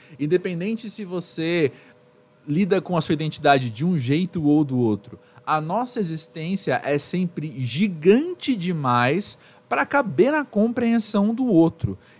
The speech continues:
Então, o outro vai sempre nos minimizar a poucas ou algumas palavras. E nós, surpresa, nós fazemos a mesma coisa com os outros. A gente sempre tá aí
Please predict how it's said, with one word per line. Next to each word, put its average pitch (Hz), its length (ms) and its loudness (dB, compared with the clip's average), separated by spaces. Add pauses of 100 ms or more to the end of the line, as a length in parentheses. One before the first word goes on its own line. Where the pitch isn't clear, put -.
Então, 151 420 -2
o 135 140 2
outro 220 420 4
vai 156 240 -2
sempre 185 720 -2 (300)
nos 220 300 0
minimizar 165 720 2
a 147 120 -4
poucas 220 840 2
ou 202 140 4
algumas 240 560 2
palavras. 113 640 -2 (260)
E 151 80 -8
nós, 151 640 2 (160)
surpresa, 170 680 6 (260)
nós 135 200 -4
fazemos 143 440 -4
a 127 80 0
mesma 165 420 2
coisa 143 300 4
com 156 140 -4
os 190 100 2
outros. - 400 0 (800)
A 117 80 -4
gente 156 240 -2
sempre 208 340 0
tá 190 200 4
aí 170 320 2